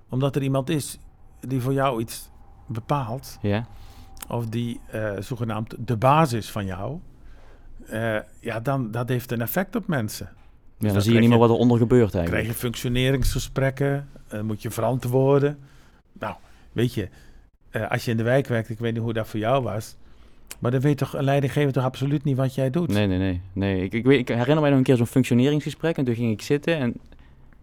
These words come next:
Speaker 2: dacht ik, "Ja, wa-, ik weet niet wat ze nou gaan zeggen, maar ze zijn er nooit bij geweest."
Speaker 1: Ja, nou, dat bedoel ik.
Speaker 2: Dus, ja.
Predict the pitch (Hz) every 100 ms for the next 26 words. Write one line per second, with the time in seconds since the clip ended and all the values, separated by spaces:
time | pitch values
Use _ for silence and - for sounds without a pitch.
0 | - - 110 107 113 127 98 90 - 98
1 | - - - - 117 110 120 123 117 107
2 | 101 98 98 135 151 - 101 101 101 -
3 | - - - - - - 117 107 104 110
4 | 117 123 117 92 95 127 143 117 - 170
5 | 156 135 135 135 160 131 - - - 110
6 | - - 123 131